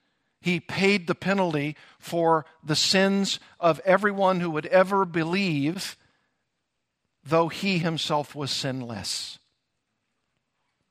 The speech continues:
And then he was in this crucifixion, taken down, and entombed for three days. And then on that glorious Sunday, which is why we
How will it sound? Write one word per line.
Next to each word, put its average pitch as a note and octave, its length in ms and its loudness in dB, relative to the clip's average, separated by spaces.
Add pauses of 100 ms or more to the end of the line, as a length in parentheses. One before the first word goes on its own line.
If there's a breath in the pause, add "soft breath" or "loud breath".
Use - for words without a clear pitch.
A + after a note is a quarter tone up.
(380 soft breath)
And D3+ 200 -2
then G3+ 200 4
he F#3 200 2
was E3+ 420 4 (580)
in G#3 240 4
this F#3 180 2
crucifixion, E3 840 -2 (180 loud breath)
taken G3 380 4
down, D#3+ 420 4 (240 loud breath)
and F3 320 2
entombed F3 920 0
for - 180 -2
three G3 300 -4
days. D#3 520 2 (400 loud breath)
And D3+ 240 2
then F#3+ 240 4
on F3+ 320 0
that E3 260 2
glorious G3 500 0
Sunday, E3 420 0
which D#3 240 -6
is C#3 120 -8
why F3 340 8
we E3+ 260 -2